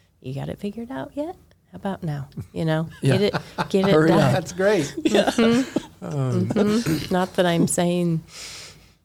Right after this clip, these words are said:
Speaker 1: you know, that that is what I should have done.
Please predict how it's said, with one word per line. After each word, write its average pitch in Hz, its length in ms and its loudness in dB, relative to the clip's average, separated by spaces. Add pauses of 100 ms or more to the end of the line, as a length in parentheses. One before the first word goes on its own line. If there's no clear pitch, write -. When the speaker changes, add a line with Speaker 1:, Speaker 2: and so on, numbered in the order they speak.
(120)
Speaker 1:
you 175 160 0
know, 139 260 -2 (320)
that - 160 -6
that 151 220 -2 (200)
is 190 200 -4
what 185 320 0
I 190 120 2
should 196 240 -2
have 185 140 -2
done. 233 320 0